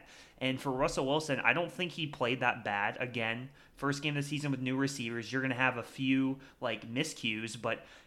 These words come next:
compare Russell Wilson's performance with, like, Dak Prescott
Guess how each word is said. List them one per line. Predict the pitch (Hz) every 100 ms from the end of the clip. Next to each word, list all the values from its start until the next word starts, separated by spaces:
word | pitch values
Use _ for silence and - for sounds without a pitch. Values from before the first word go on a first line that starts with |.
| -
compare | 143 143 165 180 170
Russell | - 135 143 139
Wilson's | 127 139 160
performance | 160 147 160 151 143 135
with, | 127
like, | 120 107
Dak | 110 113 - -
Prescott | 113 - 151 151 -